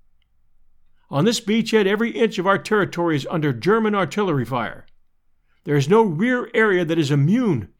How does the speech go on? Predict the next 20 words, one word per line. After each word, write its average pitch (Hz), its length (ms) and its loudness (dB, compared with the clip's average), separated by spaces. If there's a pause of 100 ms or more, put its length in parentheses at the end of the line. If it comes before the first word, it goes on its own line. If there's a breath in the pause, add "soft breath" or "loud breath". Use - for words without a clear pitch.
(240)
as 143 180 -4
in 151 120 -2
most 180 280 -4
battle 143 260 -2
zones. 110 420 -8 (880)
They 185 140 0
can 202 220 -2
reach 226 280 0
us 143 180 -2
with 147 160 -4
their 156 160 -2
eighty-eights, 165 520 0 (580)
and 131 160 -6
they 151 80 -2
use 185 300 0
everything 175 420 0
from 135 280 -6
that 196 280 0
on 190 220 -4
up. - 340 -8